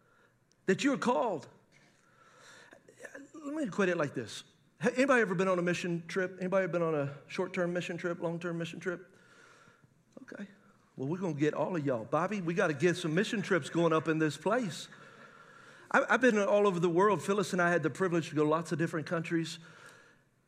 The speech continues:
Here's how I would qu-, equate a ministry mentality is that, you know, when I went overseas on a mission trip, I was not a consumer. I didn't go in there acting like the customer.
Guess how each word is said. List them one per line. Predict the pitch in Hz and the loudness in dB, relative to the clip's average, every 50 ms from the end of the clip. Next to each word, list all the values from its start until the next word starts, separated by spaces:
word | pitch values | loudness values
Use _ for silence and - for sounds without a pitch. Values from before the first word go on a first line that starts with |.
| _ _ _ | _ _ _
Here's | - - 285 330 320 254 - | -2 0 2 2 2 0 0
how | 196 226 220 | 0 -2 0
I | - - 190 190 | 0 0 0 0
would | 185 185 185 143 185 | 0 0 -2 -2 -4
qu-, | - - 170 170 - | -8 -8 -10 -10 -6
equate | - 185 147 139 - - 175 202 202 196 196 - - | -8 -8 -8 -8 -8 -2 0 0 0 0 -2 -6 -6
a | - 175 | -4 -2
ministry | 160 160 170 180 185 - - - 180 170 156 | 0 0 0 0 0 -2 -4 -2 -2 0 0
mentality | 156 151 147 139 - - 190 202 220 214 190 160 151 147 151 151 - - - - - - - | 0 -2 -2 -2 -4 -4 -2 -2 -2 -2 -2 -2 -2 -2 -2 -4 -8 -12 -18 -20 -20 -8 -6
is | - 165 | -4 0
that, | - 196 185 - | 0 0 0 0
you | 214 | -2
know, | 277 311 330 | 0 0 0
when | 320 247 233 | 2 2 2
I | 233 | 2
went | 240 233 226 220 | 2 2 2 2
overseas | 214 202 190 175 175 - 196 190 185 175 - | 2 0 0 -2 -2 -2 -2 -2 -2 -2 -4
on | 214 - - 165 | -4 -4 -2 -2
a | 160 147 | 0 0
mission | 151 165 170 - - 170 | 0 -2 -2 -2 -4 -6
trip, | 151 - - 139 131 135 - - - - - - - - - - - - _ - | -6 -4 -2 -2 -2 -4 -6 -10 -20 -20 -20 -20 -20 -20 -20 -20 -20 -20 _ 2
I | 185 240 | 2 2
was | 320 349 320 208 185 | 4 2 0 0 2
not | 214 208 190 | 2 2 2
a | 214 190 | 0 0
consumer. | 143 185 185 170 - - 196 202 175 127 110 - - - _ _ _ _ _ _ _ _ _ _ _ _ _ _ _ _ _ _ _ _ _ _ _ - - - - - | -2 -2 -2 -2 -2 -4 -4 -4 -4 -6 -8 -12 -18 -20 _ _ _ _ _ _ _ _ _ _ _ _ _ _ _ _ _ _ _ _ _ _ _ -20 -20 -20 -8 0
I | 196 | 2
didn't | 277 330 285 | 2 2 4
go | 170 214 208 214 | 4 4 6 6
in | 233 240 | 6 6
there | 220 202 175 | 6 6 4
acting | 175 170 196 208 202 208 190 | 6 4 2 4 4 2 4
like | 185 185 175 180 | 4 4 2 0
the | 165 143 | -4 -6
customer. | - - - 202 185 - - - 135 110 95 92 | -6 -4 -4 -4 -4 -6 -8 -10 -10 -12 -12 -14